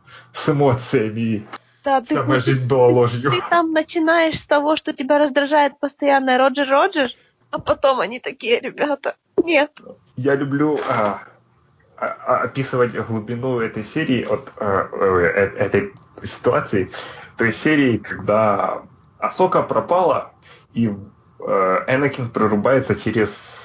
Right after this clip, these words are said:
Speaker 1: корабль Торговой Федерации, собственно, выскакивает в один коридор, и там вот три носатых дроида, и как они реагируют? Один начинает молотить в закрытую дверь:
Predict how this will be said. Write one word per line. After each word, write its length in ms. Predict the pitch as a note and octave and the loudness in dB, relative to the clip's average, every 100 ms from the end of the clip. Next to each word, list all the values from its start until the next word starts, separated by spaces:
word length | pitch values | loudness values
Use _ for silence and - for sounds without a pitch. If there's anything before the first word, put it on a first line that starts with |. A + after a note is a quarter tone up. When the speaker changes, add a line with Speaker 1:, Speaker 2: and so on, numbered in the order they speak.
| - - | -20 -6
Speaker 1:
корабль 340 | G#2+ A#2 A#2 G2+ | 0 0 0 -2
Торговой 360 | A2+ G#2 A2 G2+ | -2 0 0 -2
Федерации, 540 | A2 G#2 C#3 C#3+ G#2 | -2 0 0 0 -4
собственно, 640 | - G#2+ - - G#2 - - - - - _ _ _ _ | -4 -4 -4 -8 -8 -8 -12 -20 -20 -20 _ _ _ _
выскакивает 800 | - - A2 - D3+ C#3+ C#3 B2+ | -16 -4 -4 0 0 4 4 2
в 60 | A#2 | 0
один 240 | A2 C3 | 0 0
коридор, 460 | A#2+ B2 B2 D#3+ D#3 | 2 0 2 0 0
и 140 | - | -4
там 300 | A#2 C3+ C3 | -2 0 0
вот 160 | A2+ - - | -4 -14 -8
три 480 | A2+ B2+ A2+ G2+ - _ _ | -4 -2 -2 -4 -10 _ _
носатых 500 | A2 - B2 A2+ A2 | -6 -2 0 -2 -2
дроида, 580 | C3+ D#3+ D#3+ A2 - - _ _ | 2 4 4 2 -4 -10 _ _
и 60 | C3 | -10
как 220 | B2+ C3 | -4 -2
они 160 | C3 B2 | -2 0
реагируют? 360 | B2 A2+ A2 - | 0 -2 -4 -2
Один 300 | B2 D3+ D#3 | 0 0 0
начинает 500 | C3+ C3+ C#3+ C#3 - | 0 2 2 2 2
молотить 360 | A#2+ A#2+ D3 A#2+ | 2 4 2 0
в 40 | |
закрытую 480 | A2+ B2 C3+ B2 B2+ | -2 -2 0 0 0
дверь: 220 | C#3+ C3+ | 0 -2